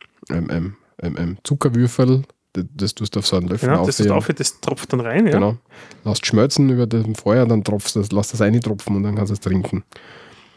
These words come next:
Speaker 1: Ähm, Schnaps färbt sich dann bräunlich und hat einen süßlichen Geschmack und ja.
Speaker 2: Ist
Speaker 1: Schmeckt,
Speaker 2: ganz nett.
Speaker 1: schmeckt recht gut. Das kriegt, kriegt man, ähm, also bei, bei so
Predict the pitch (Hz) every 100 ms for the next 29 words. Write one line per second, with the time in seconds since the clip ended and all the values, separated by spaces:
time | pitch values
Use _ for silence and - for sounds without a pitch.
0 | _ - - _ _ _ _ 107 98 98
1 | - _ - - - 98 - - - _
2 | 101 - 107 101 - 110 - 104 - 98
3 | 135 156 151 151 - 98 104 101 101 98
4 | - 110 - 101 101 101 - - 101 -
5 | 95 - - - _ _ - 92 95 -
6 | - - - - - _ _ _ _ _
7 | _ _ _ _ _ - 214 - _ -
8 | - 185 - 135 - - - - 104 120
9 | - - - 104 - - 107 95 - -
10 | 113 - - - 95 113 104 - 104 101
11 | 107 107 _ _ - - - - _ _
12 | _ - 101 98 80 95 101 - 90 90
13 | 95 92 107 90